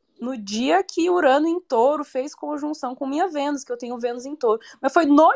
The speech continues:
dia, eu só percebi, tipo, meses depois, né? Mas no dia que Urano chegou no grau da minha Vênus, a gente abriu a relação, bem como o Jô falou, né, pra tentar salvar a relação.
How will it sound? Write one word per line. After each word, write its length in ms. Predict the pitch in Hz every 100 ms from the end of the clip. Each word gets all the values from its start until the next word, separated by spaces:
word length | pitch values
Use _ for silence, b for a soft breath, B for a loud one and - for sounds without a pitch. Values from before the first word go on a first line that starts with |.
| 311
dia, 380 | 233 302 320 202
eu 80 |
só 160 | 247 285
percebi, 400 | 330 330 294 277
tipo, 180 | - 302
meses 400 | 320 311 285 214
depois, 400 | 208 - 196 196
né? 240 | 208 277 - _ _ _ _
Mas 200 | 214 240
no 180 | 262 330 494
dia 340 | 311 302 330 466
que 120 | -
Urano 280 | 349 320 302
chegou 320 | 320 294 262
no 120 | 302
grau 360 | 311 262 262 320 480 - _ 226
da 180 | 233
minha 220 | 311 330 330
Vênus, 840 | 254 240 247 330 466 - - _ _
a 120 | -
gente 300 | 262 269 294
abriu 240 | 311 220 254
a 40 |
relação, 460 | 262 269 269 240 214
bem 160 | 277
como 200 | 370 453
o 20 | 392
Jô 140 | 339
falou, 260 | 339 302 233
né, 120 | 233
pra 120 | 240
tentar 260 | 247 247 247
salvar 360 | 254 233 220
a 40 | 220
relação. 480 | 214 214 - 220